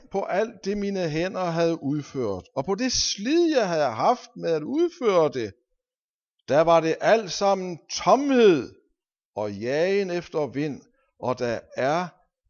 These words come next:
og der var ikke noget udbytte af det under solen,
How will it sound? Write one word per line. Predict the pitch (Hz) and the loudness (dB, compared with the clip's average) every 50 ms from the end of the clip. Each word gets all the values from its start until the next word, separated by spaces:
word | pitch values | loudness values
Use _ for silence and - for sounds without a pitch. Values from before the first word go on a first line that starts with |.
| - | -6
og | - 117 | -4 -2
der | 117 127 123 | 0 0 0
var | 107 135 151 185 202 196 - - - | 2 2 2 2 2 0 -4 -4 -4
ikke | 127 135 151 160 180 170 | -4 -4 -4 -4 -6 -6
noget | 143 120 127 143 160 160 147 - - | -6 -4 -2 -2 -2 -4 -6 -8 -10
udbytte | 113 123 147 156 156 156 151 151 151 139 147 151 151 - - | -10 -10 -8 -10 -10 -10 -10 -10 -8 -8 -8 -8 -10 -12 -14
af | 95 98 113 | -14 -14 -14
det | 151 160 147 147 - - | -12 -14 -14 -14 -14 -12
under | 110 123 147 165 143 139 | -12 -12 -12 -12 -16 -16
solen, | - - 120 131 294 311 294 214 185 156 | -14 -10 -8 -8 -8 -8 -12 -14 -16 -16